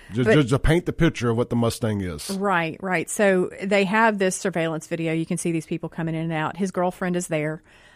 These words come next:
Speaker 2: Um, as the narrative goes that they gave in court, and when I talk about court, like, there were whole chunks of things that were never even allowed into evidence because when the defense would try to offer it, the prosecution would, um,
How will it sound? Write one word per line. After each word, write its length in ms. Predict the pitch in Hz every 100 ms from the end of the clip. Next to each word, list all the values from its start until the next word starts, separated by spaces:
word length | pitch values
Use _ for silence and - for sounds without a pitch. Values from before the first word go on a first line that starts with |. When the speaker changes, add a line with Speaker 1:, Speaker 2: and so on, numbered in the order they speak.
| -
Speaker 2:
Um, 420 | 190 185 175 165 - - _ _
as 260 | 214 240 220
the 120 | 233
narrative 640 | 214 240 294 294 220 185
goes 640 | 170 170 - - - - -
that 120 | 202 -
they 140 | 190
gave 280 | 190 202 220
in 140 | 233
court, 520 | - 185 139 - - -
and 180 | 196 196
when 100 | 190
I 80 |
talk 280 | 185 262 277
about 240 | 302 277 -
court, 380 | 247 214 - _ - - -
like, 280 | 208 196 -
there 260 | 202 220 370
were 160 | 294
whole 300 | 226 247 262
chunks 400 | - 269 262 -
of 80 | 220
things 280 | 214 208 185
that 100 | 175
were 100 | 190
never 260 | 202 214
even 200 | 196 185
allowed 420 | 160 160 180 185 185
into 200 | 175 180
evidence 400 | 190 175 160 -
because 280 | 175 185 180
when 120 | 175
the 80 | 165
defense 440 | 170 233 247 -
would 120 | 208
try 200 | - 196
to 140 | - -
offer 380 | 185 202 220 220
it, 220 | 202 - - - _
the 140 | 170 180
prosecution 1040 | - 208 220 208 - 247 247 - 202 180
would, 180 | 180 170 _ -
um, 440 | 185 165 151 185